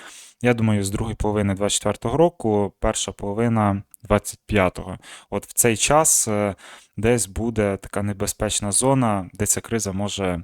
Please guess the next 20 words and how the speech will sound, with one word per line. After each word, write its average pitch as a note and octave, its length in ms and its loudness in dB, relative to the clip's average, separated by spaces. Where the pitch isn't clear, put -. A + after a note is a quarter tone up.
трапитись. - 600 -2
Тому A#2 260 2
зараз C#3+ 540 4
ще, - 280 0
я G2+ 100 -2
думаю, G2 240 -8
запас G#2 400 -2
ходу G2 400 -4
росту F#2+ 580 -4
є, C3+ 460 0
чи-, - 260 -6
період G#2 460 -2
ще - 200 -4
трішки, F#2+ 540 -10
е, G#2 100 -4
позволікати, G#2+ 840 0
почекати - 600 -2
якихось - 380 -12
трішки - 340 -8
більших, G2 540 -6